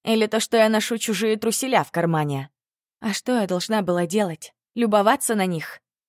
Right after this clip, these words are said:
Лина ответила вопросом на вопрос — и разрыдалась, пряча в ладошках лицо. Обалдеть, да и только. «Лина,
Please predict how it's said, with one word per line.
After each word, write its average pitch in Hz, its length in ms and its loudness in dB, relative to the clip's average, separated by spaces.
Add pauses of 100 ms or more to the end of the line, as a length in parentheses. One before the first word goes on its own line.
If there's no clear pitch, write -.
(540)
Лина 156 400 0
ответила 147 540 -2
вопросом 147 500 -2
на 143 80 -4
вопрос — 175 540 -6 (380)
и 226 60 2
разрыдалась, 185 800 -2
пряча 180 360 -2
в 147 60 -6
ладошках 147 520 -4
лицо. 143 520 -4 (460)
Обалдеть, 196 720 0
да 147 100 0
и 156 100 -2
только. 143 540 -4 (960)
«Лина, 156 640 -2